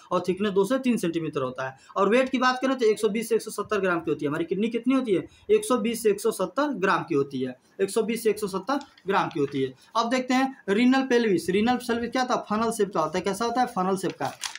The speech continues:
जो हमारा रीनल पेल्विस जो, जो बताया ना, यही क्या है? हमारा रीनल पेल्विस जो कि फनल शेप का होता है। फनल मतलब देखो ये बनाया ऐसा नहीं, ऐसा ही फनल शेप का होता है। कैलिक्स, कैलिक्स क्या होता है? Projections of renal pelvis। रीनल पेल्विस क्या है? क्या है? प्रोजेक्शन है। रीनल पेल्विस का ही प्रोजेक्शन है।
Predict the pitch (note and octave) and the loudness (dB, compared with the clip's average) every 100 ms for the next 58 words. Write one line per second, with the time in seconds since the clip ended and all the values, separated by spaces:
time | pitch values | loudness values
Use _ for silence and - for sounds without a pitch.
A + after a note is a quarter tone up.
0 | E3+ E3 G3 G#3 G3+ A3+ A3 G#3 A3 G#3 | -4 0 2 2 0 0 0 0 0 2
1 | G3 F3+ F#3 F#3 F#3+ G#3+ A3+ A3+ F#3+ G3 | 2 4 0 0 0 0 0 2 2 4
2 | A3+ A3 D3 C#3 D#3 E3+ F3+ G3 G3 F3 | 2 0 0 -2 -2 -2 -2 -2 -2 0
3 | F3 E3+ E3+ E3+ G#3 - F#3 F3 E3 D#3+ | 0 -2 -6 -8 -10 -6 -4 -2 -4 -4
4 | G#3 A#3+ - _ - D#3+ F3+ E3 F#3 G3 | -2 -2 -4 _ -6 -2 0 0 0 0
5 | G#3 G3 F#3+ F3 F3 G3 F3 F#3 F#3 F3+ | 0 -2 -2 0 0 0 0 0 0 -2
6 | F#3+ E3+ D3+ D#3+ D#3 D3+ D3+ D3 C#3 C3+ | -4 -6 -6 -8 -6 -8 -8 -8 -8 -6
7 | C3+ - - _ A#3+ B3+ B3 - - _ | -10 -12 -20 _ 2 4 2 -2 -16 _
8 | - A3+ C4+ C4+ C#4 B3 G#3+ F#3+ G#3 A3 | 0 4 2 2 2 2 2 2 2 2
9 | A3+ A#3+ B3+ B3 B3+ A3 G3 G#3+ A3+ A3+ | 2 2 0 2 0 0 0 0 0 2
10 | G#3 F#3 C#3+ - _ F#3+ A3 B3 B3+ B3 | 2 2 0 -6 _ 2 4 4 2 2
11 | A#3+ B3 B3 C4 C4 B3 - C4 B3+ - | 2 2 2 0 0 -2 -2 0 0 2
12 | G3 G3 G3 G#3 F#3+ D#3+ F#3 A3 G#3+ G#3+ | 2 2 0 -2 -2 0 0 -2 -2 -2
13 | A3 A3 G3+ G3+ F#3+ F#3 G3 D#3 | -2 -2 -2 -2 -2 -2 -4 -4